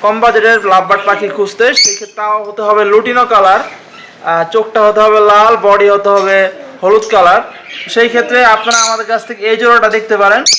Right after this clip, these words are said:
এই জোড়াটার বাজেট একটু কম রয়েছে, প্রাইসও কম রয়েছে। যদি আপনারা কেউ নিতে আগ্রহী হন, মেল ফিমেল কনফার্ম করে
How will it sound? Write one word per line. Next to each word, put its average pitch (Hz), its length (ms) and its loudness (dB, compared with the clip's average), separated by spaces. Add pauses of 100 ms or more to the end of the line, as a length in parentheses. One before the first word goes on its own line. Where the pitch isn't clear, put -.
(400)
এই 202 100 -18
জোড়াটার 247 340 -2
বাজেট 214 320 0
একটু 240 220 -8
কম 233 280 -2
রয়েছে, 247 340 0
প্রাইসও 220 440 0
কম 220 220 -2
রয়েছে। 226 340 -2
যদি 214 200 -4
আপনারা 208 340 0
কেউ 214 140 -4
নিতে 214 300 -4
আগ্রহী 214 380 0
হন, 233 200 0 (420)
মেল 214 240 -4
ফিমেল 233 300 -2
কনফার্ম - 380 -2
করে 240 220 -10